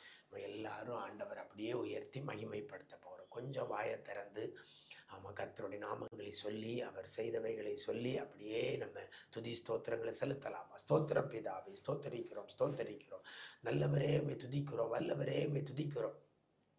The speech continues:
மகிமையானவரே, உம்மை துதிக்கிறோம். மாட்சிமை நிறைந்தவரே, உம்மை துதிக்கிறோம்.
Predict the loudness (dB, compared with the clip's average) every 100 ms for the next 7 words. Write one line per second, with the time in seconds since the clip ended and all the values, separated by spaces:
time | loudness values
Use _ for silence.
0 | _ _ -16 -16 -4 6 8 10 10 10
1 | 8 8 8 10 8 6 4 2 2 2
2 | 0 0 0 0 0 0 0 4 6 6
3 | 6 4 6 6 6 4 2 2 0 2
4 | 2 2